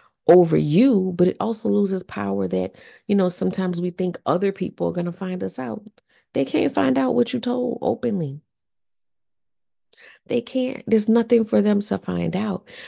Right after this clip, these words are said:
but that's a different level of confidence because that level of confidence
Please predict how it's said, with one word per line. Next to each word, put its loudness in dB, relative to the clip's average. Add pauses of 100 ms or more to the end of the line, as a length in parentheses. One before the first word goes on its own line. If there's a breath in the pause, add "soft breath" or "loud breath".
(160 loud breath)
but 2
that's 4
a 4
different 2
level -2
of -10
confidence -2
because -2 (420 loud breath)
that 2
level 0
of -8
confidence -4